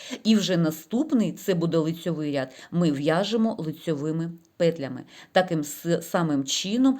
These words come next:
ми зрівнюємо скіз плеча. На спицях у мене двадцять дві петлі,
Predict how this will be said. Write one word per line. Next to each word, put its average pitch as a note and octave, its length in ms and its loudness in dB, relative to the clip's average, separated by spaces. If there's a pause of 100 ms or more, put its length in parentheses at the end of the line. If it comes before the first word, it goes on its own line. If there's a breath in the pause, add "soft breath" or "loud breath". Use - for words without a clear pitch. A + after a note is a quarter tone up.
(100)
ми E3 280 0
зрівнюємо E3+ 920 -4
скіз - 520 -10 (120)
плеча. D3 500 -8 (1300 loud breath)
На A3+ 140 4
спицях C4 600 4
у F3+ 80 0
мене D3+ 280 0
двадцять D#3+ 520 -2
дві C#3 160 -6
петлі, C3+ 540 -6